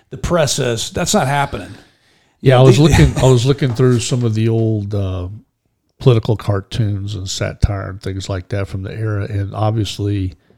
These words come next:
Speaker 2: um, McKinley was having a hard time selling this at back home. I mean,
Speaker 1: Yeah,
Speaker 2: there was a
Speaker 1: absolutely.
Speaker 2: lot of people that were kind of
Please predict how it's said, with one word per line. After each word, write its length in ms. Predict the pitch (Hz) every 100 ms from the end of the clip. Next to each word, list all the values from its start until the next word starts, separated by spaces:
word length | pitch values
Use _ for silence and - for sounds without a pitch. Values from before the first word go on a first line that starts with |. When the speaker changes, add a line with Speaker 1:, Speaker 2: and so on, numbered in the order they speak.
| _ _ _ _ _
Speaker 2:
um, 580 | 107 104 101 98 98 92 _ _ _ _ _ _ _ _ _
McKinley 380 | 113 - 135 120
was 140 | 104
having 200 | 117 101
a 40 | -
hard 200 | 101 -
time 340 | 107 98 98 _ _
selling 560 | - - 127 117 95 95
this 220 | 90 -
at 160 | 92 - _ -
back 220 | 90 -
home. 260 | 101 82 - - _ _ _ _ _ _ _ 110
I 40 |
mean, 100 | 101
Speaker 1:
Yeah, 120 | 107
Speaker 2:
there 140 | 107 120
was 100 | 107
a 40 |
Speaker 1:
absolutely. 180 | 101 107
Speaker 2:
lot 260 | 110 107 95
of 100 | -
people 340 | 104 - 98
that 140 | 98
were 120 | 90 87
kind 280 | - 98
of 240 | 90 85